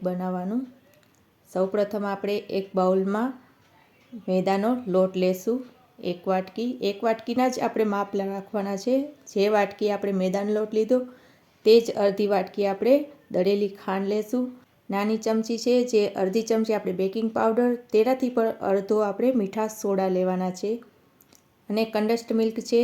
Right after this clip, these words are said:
તે બે ચમચી લેશું. જે ન હોય તો મિલ્ક પાવડર પણ આપણે એડ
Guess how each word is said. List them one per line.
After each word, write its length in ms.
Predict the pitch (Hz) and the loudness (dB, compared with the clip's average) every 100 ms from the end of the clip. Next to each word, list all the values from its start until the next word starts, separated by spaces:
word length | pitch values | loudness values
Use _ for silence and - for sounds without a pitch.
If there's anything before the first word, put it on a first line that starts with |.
| 247 | 2
તે 200 | 247 190 | 2 2
બે 180 | 190 196 | 4 2
ચમચી 400 | 208 208 202 220 | 0 -2 -2 2
લેશું. 400 | 220 226 247 214 | 2 0 -2 0
જે 240 | 208 196 | 0 0
ન 120 | 196 | 0
હોય 460 | 202 226 233 262 269 - - _ _ _ _ | 0 0 4 6 4 -2 -20 _ _ _ _
તો 280 | - 220 233 226 | 2 4 6 4
મિલ્ક 220 | 214 214 | 2 0
પાવડર 320 | - 208 202 214 | 2 2 2 0
પણ 220 | 220 220 | 0 -2
આપણે 300 | 208 202 254 277 - - | -2 2 2 2 -6 -4
એડ 160 | 190 | -4